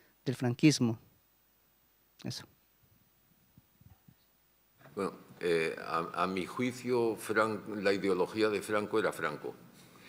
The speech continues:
Speaker 2: O sea, era un hombre, eh, muy ambicioso y, y para él,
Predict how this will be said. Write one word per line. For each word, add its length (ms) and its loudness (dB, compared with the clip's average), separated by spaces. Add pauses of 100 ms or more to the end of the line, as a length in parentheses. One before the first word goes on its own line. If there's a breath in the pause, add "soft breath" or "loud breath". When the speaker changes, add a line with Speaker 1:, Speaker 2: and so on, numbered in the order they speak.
(300 soft breath)
Speaker 2:
O 60 -12
sea, 200 -6 (680)
era 180 2
un 160 2
hombre, 480 2
eh, 380 -4
muy 340 -2
ambicioso 760 -2 (260)
y, 800 -4 (120)
y 580 -8 (320)
para 180 0
él, 260 0